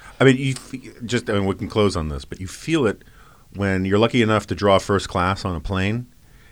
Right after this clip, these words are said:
and you see people going back into coach, and <laughs> you look at them like they're the Irish who dance on the tables on the Titanic. You're like, "Oh, look at those scum going past me,"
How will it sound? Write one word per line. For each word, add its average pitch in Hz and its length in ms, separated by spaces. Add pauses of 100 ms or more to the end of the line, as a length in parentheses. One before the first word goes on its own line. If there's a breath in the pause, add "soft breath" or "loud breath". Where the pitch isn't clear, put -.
(140)
and 92 140
you 87 60
see 113 220
people 107 200
going 107 220
back 101 280
into 92 160
coach, - 580
and 113 400 (160)
<laughs> - 140
you 117 120
look 160 260
at 220 80
them 139 200
like 117 180
they're 127 140
the 120 180
Irish 147 400
who 117 80
dance 123 360
on 135 80
the 123 80
tables 135 440
on 123 60
the 110 100
Titanic. 127 640
You're 135 120
like, 139 160
"Oh, 214 260
look 208 140
at 160 100
those 123 280
scum - 1040
going 143 320
past 165 360
me," 139 220